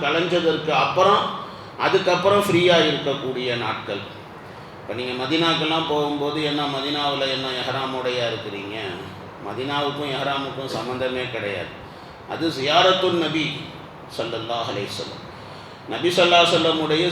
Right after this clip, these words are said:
ஜியாரத்துக்காக வேண்டி நீங்க போறீங்க. இப்ப இந்த மாதிரி ஹஜ்ஜுடைய அமல்களை எல்லாம் முடிச்சிட்டு, முன்னால கொஞ்ச நாள் ஃப்ரீயா இருக்குது, பின்னால கொஞ்ச நாள். எஹ்ராம் கட்டிக்கிட்டு வியாபாரம் பார்க்கறது இல்ல.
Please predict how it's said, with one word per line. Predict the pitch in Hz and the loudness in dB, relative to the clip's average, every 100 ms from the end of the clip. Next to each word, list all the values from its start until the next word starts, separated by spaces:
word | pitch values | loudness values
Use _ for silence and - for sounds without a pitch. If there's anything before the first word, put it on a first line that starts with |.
| 139 | 0
ஜியாரத்துக்காக | 151 175 180 165 151 151 151 | 4 4 4 2 2 2 2
வேண்டி | 143 139 147 | 0 0 -2
நீங்க | 139 131 120 | -4 -2 -4
போறீங்க. | 117 117 113 98 | -2 -4 -4 -6
இப்ப | 95 - 135 | -8 -6 -4
இந்த | 156 175 | 2 2
மாதிரி | 175 180 185 175 156 | 6 6 6 4 2
ஹஜ்ஜுடைய | 165 - - - - 165 165 165 160 | -2 -6 -8 -8 -2 4 6 6 4
அமல்களை | 143 147 151 143 139 | 2 2 2 2 2
எல்லாம் | 135 151 160 | 2 2 2
முடிச்சிட்டு, | 143 160 156 156 139 123 | 2 -2 -2 -2 -2 -2
முன்னால | 139 165 160 151 | 0 4 4 4
கொஞ்ச | 143 135 | 0 -4
நாள் | 139 143 | -2 -2
ஃப்ரீயா | 143 139 139 135 | -2 -4 -2 0
இருக்குது, | 123 120 135 170 147 | -2 -2 -2 -2 0
பின்னால | 151 151 143 135 | 0 2 2 0
கொஞ்ச | 123 120 | -4 -2
நாள். | 113 110 - - - - - - | -2 -4 -6 -12 -14 -14 -10 -2
எஹ்ராம் | 123 170 185 180 170 | 2 6 8 6 4
கட்டிக்கிட்டு | 156 156 175 175 165 170 | 2 2 4 4 4 4
வியாபாரம் | 165 165 160 160 156 | 6 6 6 4 4
பார்க்கறது | 147 147 143 139 | 2 2 0 0
இல்ல. | 131 120 101 | 0 0 0